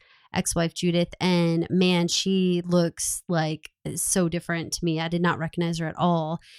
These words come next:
And then Tony Shalhoub is her, uh, dad, and, you know, I thought that they were amazing, amazing. I mean,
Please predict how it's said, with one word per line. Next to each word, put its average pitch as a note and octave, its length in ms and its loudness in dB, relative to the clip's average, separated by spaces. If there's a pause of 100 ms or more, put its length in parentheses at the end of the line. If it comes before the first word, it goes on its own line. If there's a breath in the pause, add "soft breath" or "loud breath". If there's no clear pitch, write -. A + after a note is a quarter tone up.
(140 soft breath)
And F#3+ 180 4
then F#3 140 4
Tony F#3+ 260 4
Shalhoub F#3 600 0
is E3+ 340 -2 (220)
her, F3 440 -2
uh, E3+ 320 -4
dad, E3 580 -4 (420 soft breath)
and, F3 440 4 (280)
you G3+ 180 4
know, F3 300 2
I A3 140 6
thought G3+ 280 10
that F3+ 180 -2
they F3 540 2 (720)
were G3+ 380 4
amazing, F3 1600 2
amazing. F3 1000 2
I G3 100 0
mean, F3 360 4